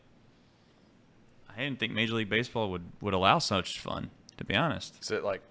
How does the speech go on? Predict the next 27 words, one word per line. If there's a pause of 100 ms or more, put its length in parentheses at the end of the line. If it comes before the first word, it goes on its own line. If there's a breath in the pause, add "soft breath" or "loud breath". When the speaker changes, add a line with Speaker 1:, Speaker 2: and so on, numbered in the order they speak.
(160)
Speaker 2:
painted?
Speaker 1:
Kudos
to
Speaker 2:
Can
you
Speaker 1:
M
L
B.
Speaker 2:
paint?
Speaker 1:
Just
paint.
Yeah,
it's
just
strictly
paint.
So
it's
not
anything
that
looks
different, (140)
uh,
or
nothing's
actually